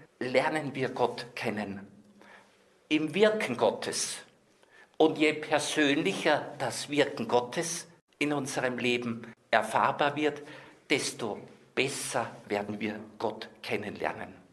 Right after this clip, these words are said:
Im Kapitel siebenundvierzig wird dem Propheten Ezechiel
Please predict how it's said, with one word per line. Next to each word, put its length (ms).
Im 580
Kapitel 800
siebenundvierzig 1700
wird 340
dem 160
Propheten 500
Ezechiel 840